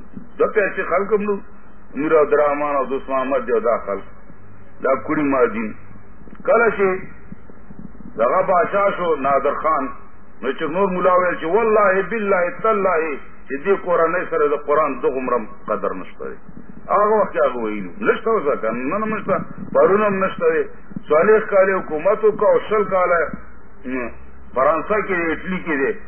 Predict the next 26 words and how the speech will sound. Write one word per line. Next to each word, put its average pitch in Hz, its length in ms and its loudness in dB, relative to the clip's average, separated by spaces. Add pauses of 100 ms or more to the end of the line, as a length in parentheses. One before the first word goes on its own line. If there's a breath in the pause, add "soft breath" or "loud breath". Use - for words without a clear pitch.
اوس 202 100 4
یې 185 100 0 (100)
مکان 160 280 2
نه 151 80 4
دی 135 120 4
لیدلی 120 400 -2
بې 110 180 -4
دینه. 95 180 -6 (1500 loud breath)
دا 147 120 6
په 151 120 0
دې 175 160 -2 (100)
نه 208 40 6
پوهېږي، 233 420 -4 (380)
اوس 220 120 6
هم 240 200 2
بې 196 200 -2
دینه 196 180 2
مکې 175 400 -2
له 151 80 6
نه 143 200 0
ځي. 107 120 -8 (1800)
ولکن 143 720 2
اکثر 160 420 2
الناس 165 440 0
لا 156 220 2 (100)
یعلمون. 165 540 0